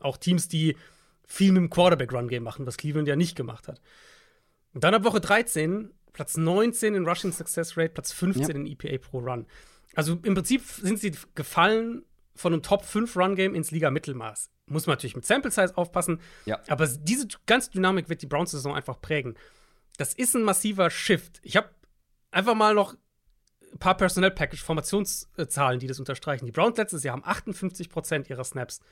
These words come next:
Speaker 1: mit drei oder mehr Receivern auf dem Platz gespielt. Das war Platz zweiundzwanzig in der N F L. Sie haben zwölf Prozent ihrer Snaps mit mehr als fünf Offensive Linemen auf dem Platz gespielt. Der höchste Wert in der N F L.
Speaker 2: Mhm.
Speaker 1: Und dann Formation,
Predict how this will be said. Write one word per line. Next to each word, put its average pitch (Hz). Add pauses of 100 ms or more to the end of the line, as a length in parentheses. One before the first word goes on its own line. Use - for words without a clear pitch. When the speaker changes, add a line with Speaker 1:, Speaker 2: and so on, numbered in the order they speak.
(440)
Speaker 1:
mit 139
drei 143
oder 143
mehr 135
Receivern 131
auf 123
dem -
Platz -
gespielt. -
Das 127
war 139
Platz -
zweiundzwanzig 143
in 165
der 160
N -
F -
L. - (720)
Sie 147
haben 156 (280)
zwölf 262
Prozent 123
ihrer 127
Snaps -
mit -
mehr 190
als 190
fünf 196
Offensive -
Linemen 160
auf -
dem 131
Platz 143
gespielt. -
Der 131
höchste 180
Wert -
in -
der -
N -
F -
L. -
Speaker 2:
Mhm. 95 (360)
Speaker 1:
Und 220
dann 202
Formation, 196